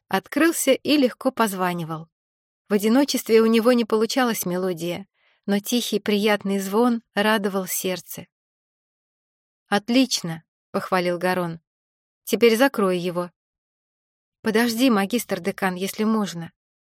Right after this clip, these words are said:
коварно улыбнулась я. «Одну минуточку». Спустя минуту цветок закрылся сам.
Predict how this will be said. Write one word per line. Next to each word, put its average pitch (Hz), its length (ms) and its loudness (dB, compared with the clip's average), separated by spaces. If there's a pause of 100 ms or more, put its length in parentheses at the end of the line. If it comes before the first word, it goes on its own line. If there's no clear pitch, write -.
коварно 180 440 -2
улыбнулась 175 600 -6
я. 170 180 -8 (460)
«Одну 240 280 4
минуточку». 196 680 0 (1160)
Спустя - 480 -2
минуту 262 440 2
цветок - 680 -8
закрылся 190 640 -6
сам. 170 380 -4